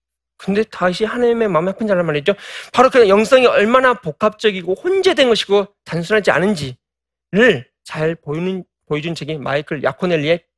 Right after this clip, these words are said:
B급 인생에 찾아오신 하나님입니다. 그 책이 저한테 너무나 큰 위로를 줬어요. 뭐 그 외에도 저에게 영향을 준 책이, 어, 칠천팔백구십 권 정도 되는 것 같지만, 어, 그걸 나열했다가는 이제 여러분이 다 쓰러질 테니까, 예,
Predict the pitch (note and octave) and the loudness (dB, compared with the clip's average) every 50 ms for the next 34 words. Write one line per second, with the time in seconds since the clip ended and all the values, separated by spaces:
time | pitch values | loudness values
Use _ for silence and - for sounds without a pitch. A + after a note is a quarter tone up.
0 | _ - F#3 F3+ - - G3+ - _ F3 E3 D3 E3 E3+ F3 - - A3 A3 G#3+ | _ -12 -12 -12 -10 -10 -10 -10 _ -8 -8 -8 -8 -8 -8 -8 -6 -4 -4 -4
1 | G#3 - G#3+ G#3 A3 G#3+ G#3 G#3 G3 F#3+ F#3+ - - F3 D#3 C#3 C3 B2+ B2+ B2 | -4 -6 -6 -6 -4 -4 -4 -4 -4 -6 -8 -10 -12 -12 -12 -10 -8 -8 -10 -10
2 | - _ _ - - _ - A3 F#3+ - G#3+ G3 G3 - E3 D#3 - D#3+ C3+ C#3 | -14 _ _ -20 -20 _ -6 -6 -4 -2 -2 -4 -2 -4 -4 -4 -4 -6 -6 -6
3 | D3+ F3 G3+ G3+ - B3 G#3+ D#3+ E3 F3 F3+ D#3 D3+ C#3 - C#3+ C#3 C3+ B2+ A#2 | -4 -2 -4 -4 -4 -6 -6 -2 -2 -2 -2 -2 -4 -6 -4 -4 -4 -4 -6 -8
4 | - _ _ _ - - - - - - _ _ D3 D#3 D#3+ D#3 - - G3+ G#3 | -12 _ _ _ -20 -20 -20 -20 -20 -20 _ _ -6 -4 -4 -4 -2 0 0 4
5 | G3+ G3 G3 G3 G3 F3+ - E3+ D#3+ D3 D#3+ D3+ C#3+ D3+ E3 E3 E3+ E3 D#3 - | 6 6 4 4 2 0 0 -2 -2 -2 0 0 0 2 2 0 0 -2 -4 -6
6 | F3+ F3 - F3+ E3 E3+ D#3+ - _ _ - C#3+ C#3 C#3+ - - A3 - C4+ A3+ | -8 -6 -6 -6 -6 -6 -8 -10 _ _ -10 -8 -8 -8 -8 -8 -2 -2 -2 -2
7 | - B3 B3 A#3+ A#3 - F3 - - - _ _ _ _ _ _ _ _ _ _ | -2 -2 -4 -4 -4 -4 -8 -10 -10 -14 _ _ _ _ _ _ _ _ _ _
8 | _ _ _ _ _ _ _ - - - E4+ G#3+ G#3 G3 F3 F#3 G3 G3+ G3 - | _ _ _ _ _ _ _ -20 -12 -2 0 2 2 2 2 2 2 2 2 4
9 | F#3 F#3+ G#3 A3 G#3 G3+ E3 - - F#3 F#3 A3 A3 F3+ C#3+ - _ - - - | 4 4 4 4 4 2 0 0 0 2 4 4 2 2 -2 -6 _ -20 -20 -20
10 | - _ - D#3 D#3 - F3+ G3 F#3 E3+ D3 D#3 F3 F3+ F#3 F3+ - F#3 E3 D#3+ | -10 _ -2 -2 0 2 0 2 2 2 2 2 2 2 0 0 0 0 0 2
11 | D#3+ D#3 D#3 D3+ D3+ D3+ D3+ D#3+ D#3+ D#3 D3 C3+ C#3+ C#3 C3+ C3+ C3+ D3 D#3+ E3+ | 0 0 0 0 0 0 -2 -2 -4 -4 -4 -4 -4 -4 -4 -2 -2 0 0 0
12 | E3 E3 D3+ - D3+ C#3 - - - _ _ _ - A#3 A#3 G3+ F#3 - F3 D#3 | -2 -2 -4 -4 -6 -6 -8 -14 -20 _ _ _ -2 0 0 0 -2 -6 -10 -10
13 | D3 C#3 - F3 G#3 G3 - - C#3 C#3 C3+ C3 - | -6 -4 -4 -4 -4 -6 -8 -10 -10 -10 -10 -12 -16